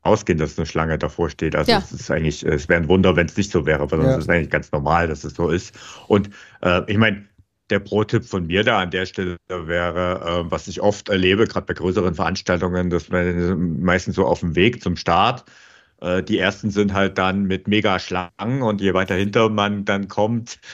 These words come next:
Speaker 1: <laughs> wird's oft etwas dünner. Also insofern vielleicht nicht gleich zum ersten Rennen. Das ist vielleicht noch so ein Tipp.
Speaker 3: Ja, das, das ist sicherlich, <laughs> da hast du sicherlich recht. Ähm,
Speaker 1: Hm.
Speaker 3: ansonsten
Speaker 1: Ja.
Speaker 3: ist halt die Frage,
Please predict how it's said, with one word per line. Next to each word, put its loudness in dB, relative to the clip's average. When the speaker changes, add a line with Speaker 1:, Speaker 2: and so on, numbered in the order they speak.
Speaker 1:
<laughs> -8
wird's -2
oft -2
etwas 0
dünner. 4
Also -2
insofern -2
vielleicht -4
nicht -10
gleich -2
zum -2
ersten -6
Rennen. -4
Das -6
ist -8
vielleicht -2
noch 2
so 2
ein 0
Tipp. -6
Speaker 3:
Ja, 0
das, -6
das -6
ist -12
sicherlich, -4
<laughs> -10
da 2
hast 2
du 2
sicherlich 4
recht. -4
Ähm, -4
Speaker 1:
Hm. -12
Speaker 3:
ansonsten 2
Speaker 1:
Ja. -2
Speaker 3:
ist -6
halt 4
die -2
Frage, 0